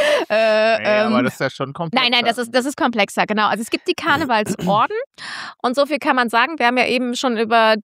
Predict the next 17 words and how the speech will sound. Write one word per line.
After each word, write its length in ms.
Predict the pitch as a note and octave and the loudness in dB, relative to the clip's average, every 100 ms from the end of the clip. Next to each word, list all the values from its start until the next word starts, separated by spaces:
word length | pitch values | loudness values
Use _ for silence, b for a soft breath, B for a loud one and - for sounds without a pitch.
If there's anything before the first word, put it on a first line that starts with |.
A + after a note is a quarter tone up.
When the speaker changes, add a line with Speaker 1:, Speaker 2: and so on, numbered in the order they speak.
| - | -4
Speaker 2:
die 400 | A3 A3 G#3+ G3+ | -4 -2 -2 -4
Historie 520 | G#3+ - D4 D#4+ D#4+ | -6 -2 0 4 2
gesprochen, 580 | D4 - - A#3 B3 A#3 | 2 -4 0 0 0 -2
dass 140 | G#3+ - | -4 -6
die 80 | |
Kölner 320 | G#3 G#3+ A3+ A3 | -4 -2 0 0
sagen, 180 | G#3 | -2
es 100 | G3+ | -4
gibt 140 | - G#3+ | -8 -8
schon 140 | G#3+ | -4
seit 180 | G#3 G3+ | -2 -4
zweitausend 580 | - G3+ - F#3 F#3+ F#3 | 0 -2 0 -4 -4 -2
Jahren, 360 | G#3 G#3+ A#3+ A#3 | 2 2 0 -2
ja, 180 | G3 G#3 A#3+ - | 0 0 -2 -12
kann 120 | - | -4
man 200 | G3+ G3 | 0 0
sehen. 240 | F#3+ A#3+ | -2 0